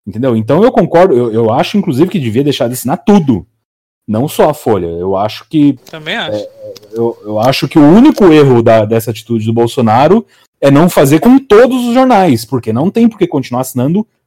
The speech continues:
Speaker 1: nenhum. Né? A, a notícia tá aí hoje de forma digital, isso deri-, da-, deve dar uma economia absurda por ano de dinheiro público, então tem que deixar de assinar todos, não só a Folha.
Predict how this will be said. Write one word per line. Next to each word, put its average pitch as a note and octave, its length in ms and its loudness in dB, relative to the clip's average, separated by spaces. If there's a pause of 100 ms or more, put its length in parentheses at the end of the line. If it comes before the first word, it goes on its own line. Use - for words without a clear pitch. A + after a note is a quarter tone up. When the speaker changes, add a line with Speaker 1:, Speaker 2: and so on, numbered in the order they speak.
Speaker 1:
nenhum. E3 480 2 (1040)
Né? G2+ 120 -6
A, D#3 140 0 (260)
a G#2 40 -4
notícia A2 600 -4
tá A3 100 0
aí G3+ 200 2
hoje E3+ 280 4
de E3 100 -4
forma C3 280 -2
digital, A#2 640 -2 (320)
isso B2 200 -8
deri-, C#3 260 2
da-, A#2+ 340 -4
deve A#2+ 300 -4
dar C#3 140 0
uma C#3 100 0
economia C3 460 0
absurda G#3 640 0
por D#3+ 220 0
ano B2+ 280 2
de A2 120 -6
dinheiro G#2 380 -4
público, C3+ 560 -8 (280)
então F3+ 280 0
tem G2 100 -6
que A2+ 60 -2
deixar B2 240 0
de A#2 80 0
assinar C3 240 -4
todos, F#3 400 2
não C3 160 0
só - 180 -2
a C#3+ 60 0
Folha. E2 340 -6